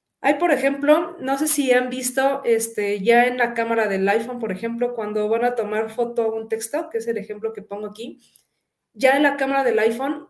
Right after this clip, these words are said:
eh, puedes seleccionar directamente el texto de, de la foto que estás tomando.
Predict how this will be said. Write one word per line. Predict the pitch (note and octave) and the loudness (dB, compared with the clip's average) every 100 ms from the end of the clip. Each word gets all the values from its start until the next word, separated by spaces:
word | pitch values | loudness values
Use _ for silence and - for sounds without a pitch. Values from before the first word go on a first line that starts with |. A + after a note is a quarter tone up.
| - | -4
eh, | G#3+ G#3+ G#3+ G#3 G#3 G#3 G#3 G#3+ G#3+ - | -2 0 0 0 0 0 -2 -2 -6 -4
puedes | B3+ A#3+ B3+ C4 | 6 8 8 4
seleccionar | A#3+ A3 F#3+ G#3+ G3+ A#3 A#3+ | 0 0 0 0 0 0 0
directamente | A#3 A#3 A#3+ C#4+ B3+ B3 A#3+ D4 D4+ | 6 6 6 -2 -4 -4 -2 -2 2
el | A3 - | 0 2
texto | A#3+ A#3+ C#4 C4+ | 0 2 -2 0
de, | A3+ A3 | 0 0
de | G3+ | -4
la | F#3+ F#3+ | -6 -4
foto | A#3+ A#3+ - | -6 -6 -10
que | |
estás | G3 G#3+ G#3 | -12 -10 -10
tomando. | A#3 A3+ A#3 A#3 | -8 -6 -4 -6